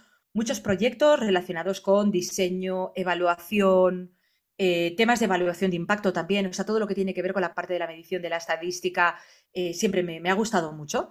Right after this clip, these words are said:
Y bueno, me iba muy bien, pero yo seguía manteniendo paralelamente mi carrera en el mundo de la música, que por cierto me daba bastante dinero.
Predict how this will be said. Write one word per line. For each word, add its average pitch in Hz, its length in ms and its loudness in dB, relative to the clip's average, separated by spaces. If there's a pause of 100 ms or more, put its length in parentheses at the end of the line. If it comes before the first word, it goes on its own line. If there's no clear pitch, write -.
(180)
Y 220 140 -2
bueno, 202 160 8
me 202 80 8
iba 285 120 8
muy 277 140 0
bien, 311 240 0
pero 254 140 2
yo 277 220 2
seguía 311 320 -2
manteniendo 262 460 -4
paralelamente 233 680 2
mi 180 140 -8
carrera 190 320 -4
en 214 120 -2
el 156 120 -8
mundo 262 260 -4
de 254 80 -2
la 233 80 0
música, 226 480 -6 (360)
que 349 100 -2
por 254 160 0
cierto 254 280 2
me 208 140 6
daba 208 220 2
bastante 180 500 -2
dinero. 160 460 -4